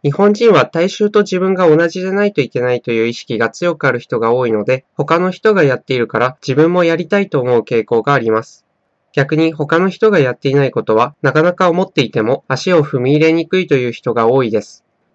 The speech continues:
最初の一人目にはなりたくないという人が多いのです。なので、例えばFacebookにコメントを集めたいという時、誰かに最初のコメントを書いてくれるようにお願いをして、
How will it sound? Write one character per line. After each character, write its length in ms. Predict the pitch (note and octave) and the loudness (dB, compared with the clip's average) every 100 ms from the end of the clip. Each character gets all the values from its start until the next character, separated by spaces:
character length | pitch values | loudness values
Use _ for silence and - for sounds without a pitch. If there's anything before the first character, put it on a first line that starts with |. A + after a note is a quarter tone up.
| _ | _
最 220 | - F3 | -6 -2
初 120 | G3+ | 0
の 120 | G3 | 0
一 220 | F#3+ F#3 | -2 -2
人 140 | F#3+ G3 | 2 2
目 120 | F#3+ | 2
に 120 | C#3 | 2
は 100 | A2+ | 2
な 140 | G#2+ A#2+ | 0 -2
り 80 | |
た 140 | C#3 D#3 | -2 -2
く 100 | C#3+ | 0
な 120 | C3+ | 0
い 60 | C3 | 0
と 100 | A#2 | -2
い 100 | G#2 | -2
う 20 | |
人 220 | - A#2+ | -2 -2
が 140 | A2 | 0
多 140 | A#2 C3 | 0 0
い 40 | |
の 120 | A2 | -2
で 80 | G2+ | -6
す。 260 | - - _ _ _ _ | -12 -20 _ _ _ _
な 120 | D#3 | 2
の 120 | C#3+ | 2
で、 220 | A#2+ A#2 - - D3+ | 2 -2 -4 -10 -2
例 80 | G3 | 0
え 60 | |
ば 140 | E3 B2+ | 0 0
Facebook 600 | D#3+ E3 G#3 A3 - E3 | -2 -2 -2 -2 0 0
に 140 | C3 | 0
コ 100 | C3+ | 0
メ 120 | C3+ | -2
ン 60 | C#3 | 0
ト 220 | D#3 C#3+ | 2 2
を 120 | C#3 | 2
集 140 | C#3 D3+ | 0 -2
め 100 | D3+ | 0
た 120 | E3 | 0
い 80 | D3 | 0
と 100 | A2+ | -4
い 60 | |
う 80 | G#2 | -4
時、 340 | G#2+ - A#2 - - | -6 -8 -10 -8 -2
誰 180 | F#3 | -2
か 100 | F#3 | 0
に 140 | C#3+ A2+ | 0 0
最 200 | - D3+ | 0 -2
初 120 | E3 | 0
の 120 | F3 | -2
コ 120 | D#3 | 0
メ 120 | F3 E3+ | 0 0
ン 60 | |
ト 140 | - E3 | -2 -2
を 40 | |
書 80 | F3+ | -2
い 80 | F3 | -2
て 100 | D3 | -2
く 120 | D3 | 0
れ 100 | A#2 | 0
る 100 | A2+ | 0
よ 140 | A#2+ A#2 | 0 2
う 40 | |
に 100 | G#2+ | 2
お 60 | G#2 | 0
願 260 | A2 A#2 | 0 0
い 40 | A2+ | -2
を 60 | |
し 120 | A2 - | -4 -4
て、 200 | C#3+ | -4